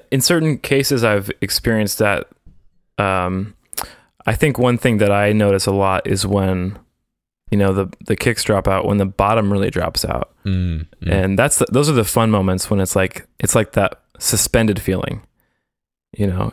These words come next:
Speaker 1: It's like
Speaker 2: Yeah,
Speaker 1: you're building
Speaker 2: yeah.
Speaker 1: and building and building, and suddenly, like, everything drops out, and suddenly it's like you're hanging over the edge of this cliff.
Speaker 2: Yeah,
Speaker 1: And
Speaker 2: yeah.
Speaker 1: then,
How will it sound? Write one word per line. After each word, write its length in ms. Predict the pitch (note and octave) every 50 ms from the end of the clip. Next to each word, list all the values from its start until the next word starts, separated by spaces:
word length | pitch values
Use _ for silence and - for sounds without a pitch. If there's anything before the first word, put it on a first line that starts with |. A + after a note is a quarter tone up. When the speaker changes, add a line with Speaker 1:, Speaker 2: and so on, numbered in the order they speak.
| -
Speaker 1:
It's 180 | - G2 - -
like 300 | A2+ G2+ F#2+ F2+ - - -
Speaker 2:
Yeah, 280 | F#2 G2 G2+ G2+ F#2+ F2
Speaker 1:
you're 80 | D#2+
building 300 | A#2+ B2+ B2+ C3 C3 C3
Speaker 2:
yeah. 40 | B2+
Speaker 1:
and 80 | A#2+ A2
building 300 | B2 B2 C3 C3 B2+ B2
and 80 | A#2 A2
building, 240 | B2 B2+ C3 C#3 B2+
and 80 | A2+
suddenly, 380 | A2 - C3+ B2+ B2 C3 C3 B2
like, 300 | A2+ A2+ G#2+ G#2 - - -
everything 440 | - B2+ C3 C#3 D3 C3+ - C#3+ C3
drops 320 | A2+ A#2+ A#2 A2+ A2 - -
out, 220 | B2+ B2 B2+ -
and 180 | - A2 G#2+ G2+
suddenly 380 | - - B2 A#2+ A#2 A#2+ A#2
it's 140 | A2 G2 - -
like 240 | A2 G#2 - -
you're 120 | A#2 A2 G#2
hanging 380 | - - - A#2 A#2 A#2 A2+
over 220 | A2+ A2 G#2+ G#2 G#2+
the 200 | G2+ G#2+ G2 -
edge 260 | - G#2+ A2 G#2 G2+
of 80 | G2+ F#2+
this 200 | G#2 G2 - -
cliff. 500 | - - - A#2+ G#2+ G2 F#2+ - - -
Speaker 2:
Yeah, 540 | F#2 E2+ F#2+ F#2+ F#2+ F#2+ F#2 F2+ F2 E2 E2
Speaker 1:
And 140 | - A2 A2
Speaker 2:
yeah. 60 | A2
Speaker 1:
then, 300 | A2+ A2 A2 G#2+ G#2+ G2+